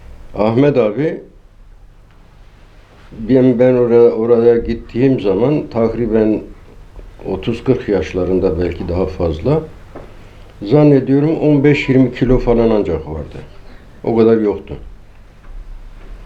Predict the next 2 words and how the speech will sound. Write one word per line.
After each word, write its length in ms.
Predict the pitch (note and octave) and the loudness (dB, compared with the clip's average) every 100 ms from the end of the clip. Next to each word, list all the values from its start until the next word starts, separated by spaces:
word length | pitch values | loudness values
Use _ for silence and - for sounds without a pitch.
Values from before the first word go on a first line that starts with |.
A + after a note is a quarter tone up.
| - - - - - - - - - - - - - - - | -20 -20 -20 -20 -20 -18 -16 -16 -18 -20 -20 -20 -20 -20 -6
Ufacık, 540 | F#3 - A2 F#3 G3+ - - - - - - - - - - - - - - - - - - - - - - - - - | -6 -2 -2 -2 -8 -10 -18 -20 -20 -20 -20 -20 -20 -20 -16 -6 -4 -4 -6 -10 -14 -16 -18 -18 -20 -20 -20 -20 -20 -4
kambur, 680 | B2+ C3+ A#2+ C3+ - - | 2 2 4 2 0 -6